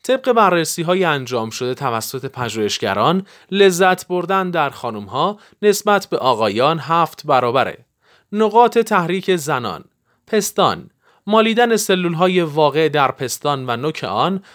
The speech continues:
بسیار تحریک کننده است. کلیتوریس. جزء حساس‌ترین نقاط جنسی زن است. تحریک زنان با انگشت در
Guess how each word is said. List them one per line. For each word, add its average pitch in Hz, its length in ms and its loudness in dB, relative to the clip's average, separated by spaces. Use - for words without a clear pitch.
بسیار 220 540 6
تحریک 165 420 -2
کننده 110 440 -4
است. - 380 -10
کلیتوریس. 202 800 -2
جزء 220 400 2
حساس‌ترین 160 920 0
نقاط 147 360 -2
جنسی 127 640 -6
زن 90 220 -6
است. - 380 -10
تحریک 226 540 4
زنان 156 540 0
با 147 160 2
انگشت 123 640 -4
در 156 340 2